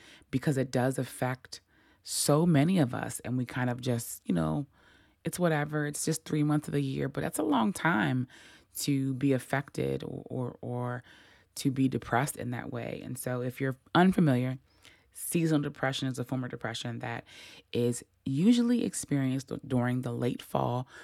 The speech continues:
where there is less sunlight and the days are shorter and colder. It is also really wild to me that experts aren't really certain of, like, where or how it begins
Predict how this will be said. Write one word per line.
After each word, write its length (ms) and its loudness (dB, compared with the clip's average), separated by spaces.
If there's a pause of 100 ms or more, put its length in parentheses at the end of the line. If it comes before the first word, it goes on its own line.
(220)
where 180 2
there 160 -4
is 160 -6
less 300 -4
sunlight 680 -2
and 120 -4
the 60 -4
days 500 -4
are 60 -6
shorter 360 -4
and 240 -8
colder. 460 -8 (800)
It 100 4
is 220 8
also 520 4
really 540 4
wild 580 0
to 120 -4
me 460 -2 (560)
that 220 2
experts 680 0
aren't 320 2
really 380 2
certain 840 0 (520)
of, 180 4
like, 200 0
where 600 4
or 160 0
how 800 -2 (500)
it 200 2 (240)
begins 600 -2